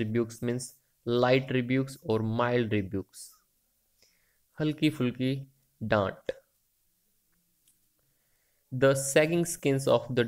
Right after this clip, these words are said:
dilapidated drum। और लास्ट एक्सप्रेशन है यहाँ पे the sagging। Sagging means here loose skins of the dilapid-, dilapidated drum।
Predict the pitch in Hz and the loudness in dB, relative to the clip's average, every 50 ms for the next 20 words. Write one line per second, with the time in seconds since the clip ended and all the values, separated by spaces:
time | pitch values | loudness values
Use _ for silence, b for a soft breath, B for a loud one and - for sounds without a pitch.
0 | 113 120 120 120 117 117 - - - 117 113 117 110 107 107 110 104 95 95 - | 2 2 4 4 4 2 0 -4 -2 -2 -2 -2 -2 -2 0 0 0 0 -2 -6
1 | _ _ _ _ _ _ _ _ _ _ _ _ _ _ _ _ _ _ _ _ | _ _ _ _ _ _ _ _ _ _ _ _ _ _ _ _ _ _ _ _
2 | _ _ _ _ _ _ _ _ _ _ - 113 107 104 107 104 113 113 156 170 | _ _ _ _ _ _ _ _ _ _ -6 -4 -4 -2 -2 -2 -2 -2 -4 -6
3 | - - - - - - - - 123 123 - - 123 120 120 117 113 110 107 110 | -8 -8 -10 -10 -10 -8 -4 -2 -2 -2 -2 -4 -4 -2 -2 -2 0 -2 -2 -2
4 | - 131 151 170 127 117 123 127 - - - 131 127 123 117 113 101 101 - - | -4 -4 -4 -2 0 0 0 0 -2 0 2 2 2 4 2 0 -2 -2 -4 -4
5 | - 117 113 123 127 131 127 127 127 127 127 - 131 123 127 123 120 117 123 135 | -4 -4 -2 -2 -2 -2 -2 -2 -2 -2 -2 0 0 2 2 2 2 0 0 0
6 | 139 143 147 139 139 - - - 127 123 117 - 117 117 117 - 113 117 117 113 | 2 2 0 0 -2 -2 -2 -2 -2 0 0 0 0 0 -2 -2 0 2 2 2
7 | 110 107 117 117 120 120 117 120 - - 123 113 117 - _ - 110 104 117 117 | 2 2 2 4 4 2 2 0 -4 -8 -8 -8 -8 -12 _ -20 -8 -4 -2 2
8 | 123 127 127 127 - - 123 123 117 123 120 120 131 127 127 113 120 123 120 123 | 4 4 4 2 2 -2 -4 -2 -2 -2 -2 -2 -6 -10 -6 -2 0 0 0 0